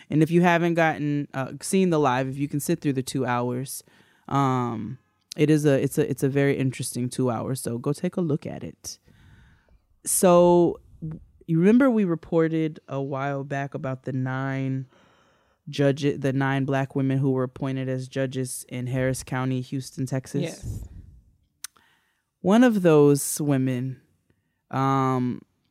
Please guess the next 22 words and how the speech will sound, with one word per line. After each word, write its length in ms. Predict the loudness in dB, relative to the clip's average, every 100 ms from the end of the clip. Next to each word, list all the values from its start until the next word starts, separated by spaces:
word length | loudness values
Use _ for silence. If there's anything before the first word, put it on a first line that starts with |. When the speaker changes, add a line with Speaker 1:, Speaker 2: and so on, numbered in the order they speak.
| _ _ -16
Speaker 1:
was 520 | -4 2 4 4 0 0
arrested 840 | 0 0 -2 -4 -2 -2 -2 -6
and 180 | -4 -4
charged 540 | -2 0 2 2 -2 -8
for 280 | -2 0 0
allegedly, 640 | 0 -2 -2 -4 -4 -6
allegedly 460 | -2 -2 -2 -4 -6
firing 340 | -4 -4 -4
shots 420 | -6 -6 -6 -8 -10
at 200 | -8 -6
her 140 | -6
husband's 540 | -4 -4 -8 -14 -14 -12
mistress. 1200 | -14 -14 -20 -20 _ _ -20 -18 -18 -18 -20 _ _ _ -10
Speaker 2:
Oh 260 | -8 -10 -12
my 240 | -16 -16
gracious. 560 | -16 -14 -14 -16 -20 -20 _ _ _ _ _ -4
Speaker 1:
I 80 | 0
know. 300 | 2 0 -6 -20 _ _ _ -2
Now, 640 | 2 4 4 4 2 -4 0
I'm 140 | 4
not 200 | 6 6
gonna, 360 | 4 4 2 0